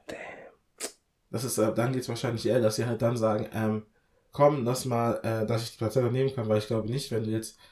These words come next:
Speaker 2: <laughs> äh, du hast gerade den schwersten Moment deines Lebens, du hast ein Kind auf der Hand,
Speaker 1: Mhm.
Speaker 2: das Kind schreit so, es ist schon so nackt und danach kommt die Plazenta halt danach raus. Ähm,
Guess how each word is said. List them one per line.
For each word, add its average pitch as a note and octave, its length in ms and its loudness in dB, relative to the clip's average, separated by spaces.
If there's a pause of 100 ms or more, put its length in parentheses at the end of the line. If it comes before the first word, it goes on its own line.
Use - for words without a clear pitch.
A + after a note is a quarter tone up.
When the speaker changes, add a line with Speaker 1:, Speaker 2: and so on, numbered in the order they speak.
(100)
Speaker 2:
<laughs> - 180 -14
äh, - 280 4
du C3+ 240 2
hast C#3 220 4
gerade C3 240 6
den C3 80 0
schwersten B2 260 -2
Moment B2+ 200 -2
deines A#2 240 -6
Lebens, D3 240 0
du C3 80 -4
hast A#2+ 180 -2
ein G#2+ 60 -6
Kind D3+ 180 2
auf C3+ 160 2
der C#3 140 0
Hand, F3+ 200 0 (120)
Speaker 1:
Mhm. A2+ 360 2
Speaker 2:
das A#2 160 0
Kind C3 220 -2
schreit C#3+ 260 4
so, C#3+ 120 4
es B2+ 80 2
ist B2+ 120 2
schon B2 160 0
so A#2 120 -2
nackt C#3+ 360 -2
und A#2 60 0
danach A#2+ 220 0
kommt B2 120 -4
die A#2+ 60 -4
Plazenta C3+ 380 0
halt C3+ 120 6
danach C3+ 300 -2
raus. D3+ 380 0 (1160)
Ähm, A#2 420 0